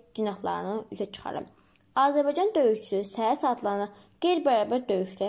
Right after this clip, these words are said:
qəhrəmancasına şəhid olur. Atası Ağa Kərim İbrahimovun dediklərindən:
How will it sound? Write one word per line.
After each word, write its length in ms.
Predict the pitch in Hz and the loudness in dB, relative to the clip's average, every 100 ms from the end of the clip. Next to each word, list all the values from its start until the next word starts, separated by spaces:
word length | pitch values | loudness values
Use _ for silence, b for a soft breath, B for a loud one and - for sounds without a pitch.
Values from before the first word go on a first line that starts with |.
| 208 214 | -4 -6
qəhrəmancasına 640 | 202 220 277 254 233 226 | -2 0 -2 -2 -6 -6
şəhid 400 | - - 185 190 | -6 -4 -4 -4
olur. 160 | 151 - B B B B - | -8 -10 B B B B -8
Atası 380 | 311 330 330 | -2 0 2
Ağa 240 | 392 277 240 | 0 2 0
Kərim 340 | 247 196 190 | 0 -2 0
İbrahimovun 640 | 214 208 233 349 269 208 196 | -2 2 2 2 0 0 -2
dediklərindən: 800 | 190 190 - 180 170 175 170 | -4 -6 -4 -4 -4 -6 -6